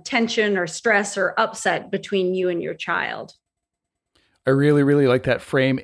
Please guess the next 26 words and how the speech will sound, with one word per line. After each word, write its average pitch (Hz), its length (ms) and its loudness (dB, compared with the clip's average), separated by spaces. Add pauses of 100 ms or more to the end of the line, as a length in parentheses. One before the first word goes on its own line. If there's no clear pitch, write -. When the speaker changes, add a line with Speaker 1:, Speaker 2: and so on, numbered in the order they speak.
(220)
Speaker 2:
I'm 151 80 0
gonna 165 120 6
ask 160 140 2
you 196 60 2
about 139 200 4
goodness 151 300 4
of 135 100 0
fit - 260 2
in 135 200 0
a 131 60 4
moment, 131 520 2 (320)
but 127 100 0
I 127 60 4
just 131 160 -4
wanna 151 160 4
take 147 140 -4
a 135 80 4
brief 131 320 0
detour. 135 380 0
That 165 140 4
may 220 160 4
lead, 165 300 4
lead 156 260 2
us - 140 0
there 131 280 2
regardless. 127 680 0